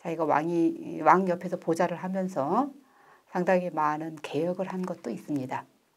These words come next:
그치만은 우리가 역사는 어떻게 보면 이긴 자의 평가이기다 보니까 그렇게 평가를 하게 됩니다. 물론 이제 그분에 대해서는 그렇다지만 우리나라에 또 조선시대 허웅당 보호 스님이 계세요.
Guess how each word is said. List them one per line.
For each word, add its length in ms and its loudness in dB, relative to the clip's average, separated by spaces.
그치만은 420 -2
우리가 300 -2
역사는 720 0
어떻게 260 -6
보면 220 -10
이긴 320 -2
자의 200 0
평가이기다 600 -6
보니까 340 -10
그렇게 280 -10
평가를 300 -10
하게 120 -16
됩니다. 340 -20
물론 280 10
이제 100 8
그분에 380 6
대해서는 380 4
그렇다지만 640 -2
우리나라에 640 4
또 220 4
조선시대 720 -2
허웅당 640 4
보호 260 -10
스님이 380 -12
계세요. 600 -10